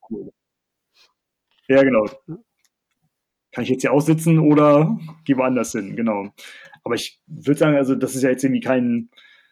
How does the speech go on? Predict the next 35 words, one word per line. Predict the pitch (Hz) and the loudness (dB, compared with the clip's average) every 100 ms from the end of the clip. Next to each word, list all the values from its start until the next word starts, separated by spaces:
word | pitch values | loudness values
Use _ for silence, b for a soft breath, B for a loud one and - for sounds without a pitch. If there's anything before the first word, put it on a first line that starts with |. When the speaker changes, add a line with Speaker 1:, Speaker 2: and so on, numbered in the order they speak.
| b _ _ - | b _ _ -6
Speaker 1:
kein | 123 139 | 0 2
neues | 147 156 156 | 4 2 2
Konzept | 147 135 156 160 | -4 -2 -4 -4
unbedingt, | 123 110 101 123 | -6 -6 -4 0
ne? | 170 | 0
Also | 123 | 2
das, | 117 - | -2 -2
das, | 117 - - | -4 -6 -16
das | - 127 | -12 -6
Manchester | 131 147 135 131 | -4 -4 -2 -4
Punk | 131 160 165 | -2 -4 0
Fest | 165 160 | 0 0
funktioniert | 160 151 160 156 - - _ _ _ - | -4 -2 0 -2 -4 -20 _ _ _ -4
ähnlich | 151 160 160 | 2 2 2
wie | 151 127 | 0 2
wir | 156 156 147 | 2 4 2
oder | 131 123 123 | 2 4 2
das, | 120 - - - | 2 -6 -6 -12
das | 117 110 - - - - - | -10 -12 -14 -20 -20 -16 -14
The | 117 | -8
Fest | - 156 160 147 | -4 -2 -4 -6
in, | 131 127 | -6 -6
in | 127 123 | -6 -4
Gainesville | 131 147 160 160 151 | -2 -2 0 2 2
hat | 135 | 2
ja | 139 127 | 0 -2
auch | 147 - | -2 -4
irgendwie, | - 143 139 143 139 | -8 -6 -4 -4 -4
äh, | 135 135 135 135 _ _ _ 156 _ _ _ _ - | -2 -2 -4 -12 _ _ _ _ _ _ _ _ -20
nicht | 135 156 - | -14 -14 -12
zufälligerweise | 170 160 147 143 135 139 139 | -12 -2 2 2 4 2 0
ein | 131 | -2
recht | 135 143 | -4 -2
ähnliches, | 143 135 143 - 139 | -2 -2 -6 -8 -6
ähm, | 131 120 127 120 | -6 -4 -6 -8